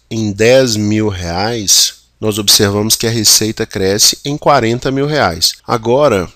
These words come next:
nós temos um gasto com propaganda que é igual a trinta mil reais, ou seja, esse gasto sobe mais dez mil reais. Portanto, a receita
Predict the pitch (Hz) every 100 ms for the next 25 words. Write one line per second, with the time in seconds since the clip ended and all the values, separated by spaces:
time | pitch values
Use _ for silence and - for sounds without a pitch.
0 | _ - 117 113 - 107 90 87 - -
1 | - _ _ - 117 113 113 120 151 -
2 | 131 - 113 104 98 98 90 87 92 113
3 | 131 156 - - 131 127 117 120 120 -
4 | 120 123 147 160 151 147 151 160 120 90
5 | 82 - 104 101 - 104 120 123 127 -
6 | - - - 110 - 107 110 113 - 113
7 | - 110 113 120 113 110 120 127 120 120
8 | 120 123 123 131 117 85 78 - - _
9 | - 185 - - 107 120 - - _ _
10 | _ - 156 175 - - 120 135 -